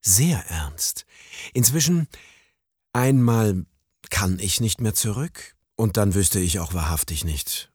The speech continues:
warum ich zurück sollte. Es ist ein schönes Weib und ihrer Individualität nach das einzige Weib, das für mich passt und sich eignet. Also, en avant über den Rubikon.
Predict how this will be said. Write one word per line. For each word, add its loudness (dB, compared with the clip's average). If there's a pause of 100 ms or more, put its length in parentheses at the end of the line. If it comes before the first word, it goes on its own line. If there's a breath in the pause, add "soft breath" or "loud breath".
warum -6
ich -6
zurück -6
sollte. -10 (720)
Es 0
ist -2
ein -4
schönes -4
Weib -8 (360)
und 0
ihrer -2
Individualität 2
nach 2
das 0
einzige 0
Weib, 0
das 0
für -2
mich -2
passt -2
und -6
sich -6
eignet. -4 (360 loud breath)
Also, 4 (1040)
en 2
avant -2
über 0
den 2
Rubikon. -2